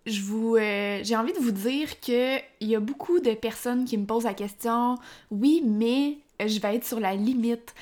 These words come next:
C'est difficile, hein, d'évaluer, euh, la durée exacte d'une course. Des fois, on se dit, « Ah, ça va peut-être,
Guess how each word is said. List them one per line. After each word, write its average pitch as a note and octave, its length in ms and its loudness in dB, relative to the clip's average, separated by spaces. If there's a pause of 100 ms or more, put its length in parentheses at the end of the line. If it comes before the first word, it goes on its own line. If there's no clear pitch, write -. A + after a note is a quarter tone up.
(140)
C'est B3 160 -2
difficile, D4 440 -4
hein, B3+ 140 2
d'évaluer, A3+ 720 2
euh, F#3+ 300 -2
la G3+ 180 0
durée G#3 340 -4
exacte G#3+ 420 -4
d'une G3 200 -4
course. B3+ 260 -6
Des A3 120 -2
fois, C#4 160 -4
on C4 100 0
se G#3 40 -6
dit, « G#3+ 220 -8
Ah, D4+ 480 0
ça B3+ 120 -2
va G#3 80 0
peut-être, C4 360 -8